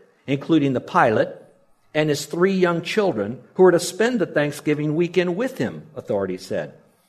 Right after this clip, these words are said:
The dead included pilot Sean Perry, age thirty-nine, his two sons, and his daughter.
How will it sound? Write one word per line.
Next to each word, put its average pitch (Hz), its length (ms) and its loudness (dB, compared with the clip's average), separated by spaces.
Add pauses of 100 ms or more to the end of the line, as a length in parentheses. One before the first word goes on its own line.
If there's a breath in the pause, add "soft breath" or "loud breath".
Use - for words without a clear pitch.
(160)
The 143 120 2
dead 160 260 6
included 147 500 0
pilot 135 380 2
Sean 127 300 -2
Perry, 135 420 0
age 127 220 -4
thirty-nine, 123 560 -2
his 127 180 -8
two 151 140 -6
sons, 147 420 -4
and 139 80 -4
his 131 120 -8
daughter. 117 480 -2